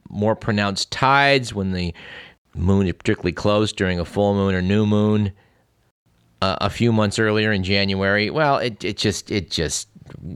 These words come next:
let's just say we are skeptical. If we're gonna probe the matter of causes as to why the supposedly unsinkable liner went down,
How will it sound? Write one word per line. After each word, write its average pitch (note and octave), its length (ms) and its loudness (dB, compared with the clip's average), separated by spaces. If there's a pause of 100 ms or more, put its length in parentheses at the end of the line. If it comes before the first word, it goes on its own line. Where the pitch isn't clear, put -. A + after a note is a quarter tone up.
(100)
let's C3+ 320 -2
just G#2+ 160 -4
say F2+ 260 0 (300)
we F2+ 300 0
are E2+ 180 0
skeptical. - 760 -4 (640)
If A#2+ 80 -4
we're D3+ 60 6
gonna F#3+ 160 2
probe F3+ 240 4
the D3 80 2
matter C#3 320 4
of G#2+ 160 0
causes F3+ 500 4
as F#2+ 140 -2
to G2 80 -6
why G2+ 220 2
the G2 100 0
supposedly F#2+ 640 0
unsinkable F#2 600 0
liner F#2 300 0
went F2 220 -2
down, C3+ 500 2